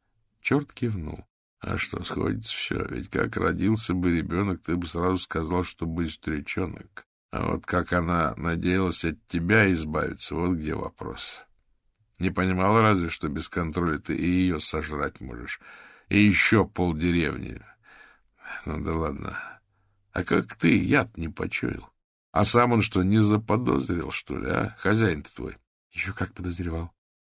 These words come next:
Всё питьё и еду проверял, и я всё пробовал, и даже вино и лекарство его. Как слёг, так сразу и начал. Ничего не нашли. Вот как! Прикрыл глаза Афанасий и велел Владимиру. Воду принеси.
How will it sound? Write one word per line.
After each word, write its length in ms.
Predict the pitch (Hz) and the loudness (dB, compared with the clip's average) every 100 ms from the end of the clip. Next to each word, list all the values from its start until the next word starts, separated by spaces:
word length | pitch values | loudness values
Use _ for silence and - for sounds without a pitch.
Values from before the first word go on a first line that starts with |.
| _ | _
Всё 240 | - - 110 | -4 2 4
питьё 340 | 104 92 110 | 2 0 0
и 140 | 107 87 | 2 2
еду 260 | 85 95 | 2 0
проверял, 500 | 95 101 95 90 80 | -2 -2 0 0 -2
и 120 | 98 | -2
я 140 | 95 95 | 0 0
всё 180 | - 92 | -2 -2
пробовал, 460 | 110 98 80 80 | 0 0 0 -4
и 120 | 87 | -4
даже 280 | 90 95 92 | -2 0 2
вино 260 | 95 104 95 | 2 2 0
и 20 | |
лекарство 500 | 92 - 104 - 82 | -2 -2 -4 -4 -6
его. 240 | 80 76 - - | -8 -8 -10 -2
Как 180 | - | 0
слёг, 340 | - 107 110 110 | 2 4 4 2
так 180 | 87 - | -2 0
сразу 380 | - 90 87 | 2 2 2
и 40 | 85 | 0
начал. 460 | 78 78 - 85 - - | 0 -4 -4 -10 -12 -4
Ничего 360 | 98 - 104 | 0 2 2
не 100 | 101 | 2
нашли. 400 | 101 95 87 80 - _ _ _ _ _ - | 0 -2 -4 -6 -10 _ _ _ _ _ -14
Вот 500 | - - - - - | -12 -10 -10 -12 -16
как! 400 | - - - - _ _ - - _ _ _ _ | -12 -12 -10 -14 _ _ -18 -18 _ _ _ _
Прикрыл 440 | 92 82 - 87 | 0 2 2 0
глаза 380 | 78 87 82 82 | 0 0 0 0
Афанасий 560 | 76 80 87 104 - 113 | -2 -2 0 0 0 -2
и 160 | 98 | -2
велел 260 | 95 82 85 | -4 -2 -2
Владимиру. 680 | 85 87 80 69 69 69 - - - - - - | -2 0 -2 -4 -6 -8 -10 -18 -20 -20 -20 -4
Воду 300 | 87 92 78 | 2 2 2
принеси. 600 | 80 78 76 - 92 85 | -2 -2 -2 0 2 0